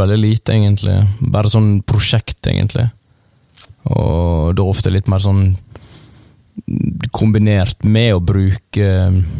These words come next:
ja, eh, Photoshop og få litt hjelp av dama og litt sånn. Eh, men, eh, sjø-, altså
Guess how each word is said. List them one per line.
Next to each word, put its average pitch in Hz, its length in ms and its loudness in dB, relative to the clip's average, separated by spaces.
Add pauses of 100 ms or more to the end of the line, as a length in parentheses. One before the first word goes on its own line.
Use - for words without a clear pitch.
(560)
ja, - 180 -4 (440)
eh, - 380 -4 (760)
Photoshop 101 560 -2 (160)
og - 160 -2
få 92 140 -2
litt 92 120 -4
hjelp 92 300 -4
av 95 60 -2
dama 95 280 0 (200)
og 95 80 0
litt 98 180 -2
sånn. 95 240 0 (340)
Eh, 107 380 2
men, 101 380 2
eh, 92 800 2 (440)
sjø-, 80 460 -2
altså 101 240 -2